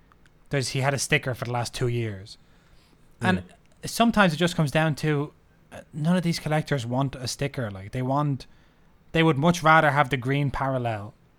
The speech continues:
Speaker 1: than the sticker.
Speaker 2: Yeah.
Speaker 1: Like, you know? Um, and s-, that's just how, that's just how it is sometimes, because the stickers, I think vintage, we should, we need to start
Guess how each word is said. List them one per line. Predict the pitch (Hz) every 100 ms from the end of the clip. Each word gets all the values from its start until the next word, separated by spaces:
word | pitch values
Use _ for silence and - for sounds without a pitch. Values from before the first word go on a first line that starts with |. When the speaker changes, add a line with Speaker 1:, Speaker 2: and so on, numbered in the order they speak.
| _ _ _ _ _ -
Speaker 1:
than | 120
the | 120
sticker. | - 131 - 104
Speaker 2:
Yeah. | 95 90 _ _ _ -
Speaker 1:
Like, | 135 135
you |
know? | 143 170 - _ _ _ _ -
Um, | 139 135 135 131 135 _ _ _ _ _ - -
and | 151 147
s-, | -
that's | 180 175
just | 170 -
how, | 143 151
that's | 160 165
just | 170
how | 156 127
it | 147
is | 180
sometimes, | - 127 123 120
because | 139 - 165 160 131 - - - _
the | -
stickers, | 135 - 160 151 131 117 - - - _ _ _ _ _ _ _ _ _ _ _ _ -
I | 170
think | 220 165
vintage, | 147 208 202 156
we | 151
should, | 180
we | 165
need | 185
to | 170
start | - 160 151